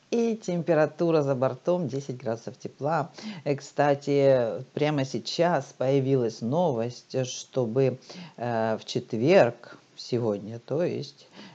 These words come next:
не выходили на дорогу никакие пешеходы, а также водители, особенно, потому что страшный, престрашный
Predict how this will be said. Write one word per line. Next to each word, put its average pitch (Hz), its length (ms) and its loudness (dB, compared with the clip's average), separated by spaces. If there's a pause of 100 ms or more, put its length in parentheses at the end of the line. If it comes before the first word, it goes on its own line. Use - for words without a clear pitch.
не 151 320 0
выходили 147 800 2
на 151 180 0
дорогу 139 840 2
никакие 139 720 -2
пешеходы, 139 800 0
а 127 120 4
также 113 460 -4
водители, 151 680 0
особенно, 131 1080 0
потому 156 460 -2
что - 260 -2
страшный, 170 800 -2
престрашный 143 680 -4